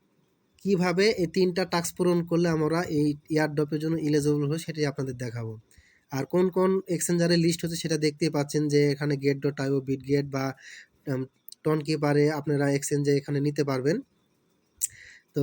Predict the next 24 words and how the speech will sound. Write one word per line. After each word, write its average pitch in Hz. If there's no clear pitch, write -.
আসলে 151
আমার 147
একটা 147
ভালো 143
বিষয় 139
যে 139
এক্সচেঞ্জার 143
already 135
তারা 135
প্রি 139
মার্কেটে 135
লিস্ট 135
করছে 131
বা 131
এক্সচেঞ্জারে 127
লিস্ট 131
হবে। 127
আগামী 131
তেইশ 147
তারিখে 139
তারা 135
লিস্টিং 135
করবে। 127
তেইশ 139